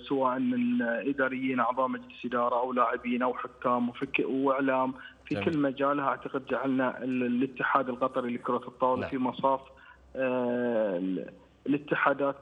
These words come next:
Speaker 1: الأولى في الع-، في العالم، وهذه مش
Speaker 2: جميل.
Speaker 1: لأن خليل مهند رئيس الاتحاد،
Speaker 2: سيد.
Speaker 1: بس هذه من خلال، من خلال
Speaker 2: نعم.
Speaker 1: الكتب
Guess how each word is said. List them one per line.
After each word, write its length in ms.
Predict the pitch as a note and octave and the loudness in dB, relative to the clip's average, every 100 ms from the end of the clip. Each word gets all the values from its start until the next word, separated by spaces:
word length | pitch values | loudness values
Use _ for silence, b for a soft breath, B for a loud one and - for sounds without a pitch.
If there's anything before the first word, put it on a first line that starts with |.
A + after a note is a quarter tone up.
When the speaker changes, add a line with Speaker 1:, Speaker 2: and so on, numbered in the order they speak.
| - | -4
Speaker 1:
الأولى 680 | B2+ B2 A#2+ D3 D3 C3 | -2 0 0 0 2 2
في 120 | B2 C3 | 0 -4
الع-، 480 | A2+ B2 C3 C3 | -2 0 2 0
في 100 | - | -2
العالم، 540 | C3+ A2+ C3 B2+ C#3 D3 | -2 2 2 4 2 2
وهذه 260 | C3 B2+ | 2 2
مش 260 | C3+ C#3+ - | 0 -2 -2
Speaker 2:
جميل. 220 | C#3+ C3+ B2 | 0 2 2
Speaker 1:
لأن 260 | C3 C3+ | 2 2
خليل 340 | - C3 C3 B2 | 0 -2 -4 -4
مهند 340 | C3 B2 B2 | -2 -2 0
رئيس 420 | B2 B2 - - | 0 0 -4 -8
الاتحاد، 260 | - - C#3+ | -4 0 2
Speaker 2:
سيد. 120 | A#2+ | 2
Speaker 1:
بس 140 | A#2 B2 | 0 0
هذه 180 | B2+ | 0
من 120 | C3+ B2+ | -2 -4
خلال، 360 | - C3+ C3+ - B B - | 0 2 2 -2 B B -4
من 140 | D3+ | -2
خلال 500 | D3+ D#3+ D3+ C#3+ C#3 | 0 2 2 2 0
Speaker 2:
نعم. 120 | G#2+ F#2 | 0 -2
Speaker 1:
الكتب 400 | - D#3+ D#3+ | -2 0 0